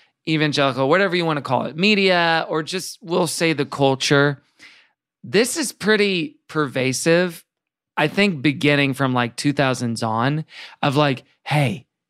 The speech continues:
it's okay to not be okay." Hey, instead of, like, it's, it's a different sort of way to emphasize, um, certain tenets of theology that are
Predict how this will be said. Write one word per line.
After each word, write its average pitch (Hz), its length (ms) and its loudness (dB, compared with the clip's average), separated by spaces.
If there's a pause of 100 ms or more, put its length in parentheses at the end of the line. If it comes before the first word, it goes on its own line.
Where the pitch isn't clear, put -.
(120)
it's 135 240 -2
okay 151 320 0
to 143 80 2
not 139 200 2
be 131 140 0
okay." 127 520 -4 (440)
Hey, 160 340 -4 (220)
instead 226 380 2
of, 208 120 0
like, 196 300 0 (240)
it's, 202 180 -2 (100)
it's 214 200 -2
a 190 80 4
different 160 440 0
sort 185 240 2
of 139 140 0
way 135 300 2
to 160 180 -4
emphasize, 139 800 -2 (180)
um, 123 540 0
certain 175 560 -6 (420)
tenets 277 320 0
of 220 140 2
theology 190 760 2
that 147 300 0
are 135 560 2